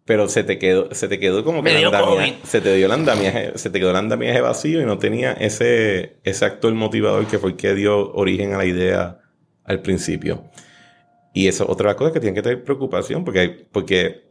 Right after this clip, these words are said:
Speaker 1: no diseñes algo pensando que el que va a estar ahí va a ser el, el que va a estar mañana. O el que,
Speaker 2: Mm.
Speaker 1: o el,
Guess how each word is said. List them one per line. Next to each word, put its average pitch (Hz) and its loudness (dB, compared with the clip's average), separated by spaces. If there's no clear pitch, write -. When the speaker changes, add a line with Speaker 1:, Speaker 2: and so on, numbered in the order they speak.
Speaker 1:
no 107 2
diseñes 170 0
algo 139 -2
pensando 113 -2
que 156 0
el - -8
que - -4
va 92 -4
a - -10
estar 101 -4
ahí 95 -2
va 98 -2
a - -6
ser 95 -4
el, 87 -8
el 92 -8
que - -20
va - -4
a - -8
estar 87 -8
mañana. 90 -10
O - -8
el 90 0
que, 135 4
Speaker 2:
Mm. 120 -2
Speaker 1:
o 95 4
el, 90 -2